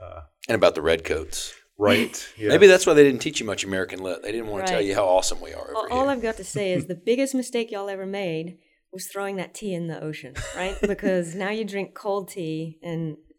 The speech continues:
Speaker 3: being the British person that I am, I'm still drinking hot tea with milk and sugar. And
Speaker 1: Can you
Speaker 3: people have
Speaker 1: teach a class
Speaker 3: On
Speaker 1: on,
Speaker 3: how to
Speaker 1: on
Speaker 3: make good
Speaker 1: how to
Speaker 3: tea?
Speaker 1: make good tea? 'Cause I think it's a
Speaker 3: Absolutely.
Speaker 1: very, uh,
Speaker 3: Absolutely.
Speaker 1: specific skill that, that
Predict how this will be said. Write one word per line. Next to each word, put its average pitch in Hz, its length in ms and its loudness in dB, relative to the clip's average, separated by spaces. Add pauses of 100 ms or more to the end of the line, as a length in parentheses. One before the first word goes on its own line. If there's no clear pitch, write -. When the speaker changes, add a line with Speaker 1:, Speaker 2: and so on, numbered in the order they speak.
Speaker 3:
being 202 260 -4
the 196 60 -8
British 196 320 -6
person 196 260 -8
that 180 100 -6
I 180 60 -6
am, 175 220 -6
I'm 151 100 -8
still 180 220 -6
drinking 165 340 -6
hot 160 260 -10
tea 170 200 -8
with 147 220 -10
milk 160 280 -4
and 156 100 -8
sugar. 156 520 -6 (520)
And 180 100 -10
Speaker 1:
Can 139 140 6
you 151 80 4
Speaker 3:
people - 60 4
have 208 60 -2
Speaker 1:
teach 190 220 0
a 147 60 4
class 123 640 2 (320)
Speaker 3:
On 117 140 4
Speaker 1:
on, 117 60 4
Speaker 3:
how - 120 4
to 127 80 4
Speaker 1:
on 120 60 6
Speaker 3:
make 113 180 4
good - 100 6
Speaker 1:
how 123 160 8
to 127 80 6
Speaker 3:
tea? 135 60 4
Speaker 1:
make 120 200 4
good 113 160 0
tea? 120 360 0
'Cause 247 200 4
I 123 60 4
think 240 140 2
it's 180 80 4
a 139 80 4
Speaker 3:
Absolutely. 110 280 0
Speaker 1:
very, 117 500 0 (120)
uh, - 40 -6
Speaker 3:
Absolutely. 208 560 -6
Speaker 1:
specific 120 500 -4
skill 107 320 -2
that, 98 200 -12 (300)
that - 140 -14